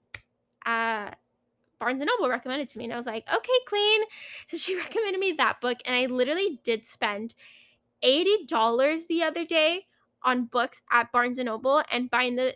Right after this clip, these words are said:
the membership because I was like, "Yeah, I'm an active reader. I need the membership, and I need to buy four Colleen Hoover books, plus pre-order It Starts With Us." Um, so yeah, that's my life currently, and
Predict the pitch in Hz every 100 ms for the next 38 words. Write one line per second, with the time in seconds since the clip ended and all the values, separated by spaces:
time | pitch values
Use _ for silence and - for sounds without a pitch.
0 | _ - 247 226 233 277 269 254 240 254
1 | 233 - 226 226 233 233 226 226 233 226
2 | 233 240 339 - - 262 285 320 226 247
3 | 247 233 220 233 247 - 240 277 302 294
4 | 233 233 - 285 - _ - - _ -
5 | 330 381 370 - - 311 320 285 285 -
6 | 262 277 285 277 233 226 226 226 - _
7 | _ _ _ - 311 359 294 269 - -
8 | - 262 240 254 240 247 254 247 247 _
9 | _ - - 247 240 294 320 330 339 -
10 | - - - _ - 254 254 240 240 233
11 | - - - 247 240 214 - 269 - 466
12 | 339 240 - - 220 - 220 240 277 -
13 | _ - 285 285 285 262